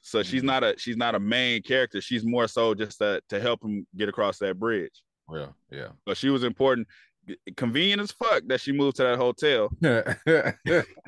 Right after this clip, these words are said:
Speaker 1: Convenient,
Speaker 2: like,
Speaker 1: she just got that job.
Speaker 2: out of any, out of anywhere you gonna move, you gonna move where they live and work
Speaker 1: But
Speaker 2: at a hotel.
Speaker 1: but who says it wasn't on purpose?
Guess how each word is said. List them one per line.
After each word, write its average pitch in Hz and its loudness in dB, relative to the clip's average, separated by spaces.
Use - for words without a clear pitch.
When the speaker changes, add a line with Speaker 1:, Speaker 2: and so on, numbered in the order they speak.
Speaker 1:
Convenient, 123 2
Speaker 2:
like, 92 2
Speaker 1:
she - -2
just 104 -8
got 110 0
that 107 2
job. 101 0
Speaker 2:
out 90 -2
of - 2
any, 151 2
out 113 4
of 107 4
anywhere 131 2
you 110 -4
gonna 110 -4
move, 110 -6
you 107 -6
gonna 101 -6
move 101 -6
where 90 -6
they 101 -4
live 90 -6
and 95 -4
work 92 -2
Speaker 1:
But 156 4
Speaker 2:
at - -8
a - -16
hotel. 90 -18
Speaker 1:
but 147 4
who 180 6
says 156 2
it - 0
wasn't 135 2
on 110 -2
purpose? 139 0